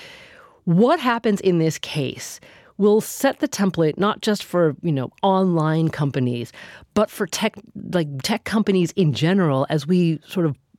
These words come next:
pl-, you know, plow headlong into a future where we're more and more dependent on technologies that get ever more sophisticated. So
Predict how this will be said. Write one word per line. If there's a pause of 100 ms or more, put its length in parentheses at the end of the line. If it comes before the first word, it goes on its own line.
(260)
pl-,
you
know,
plow
headlong
into
a
future
where
we're
more
and
more
dependent
on (400)
technologies
that
get
ever
more
sophisticated.
So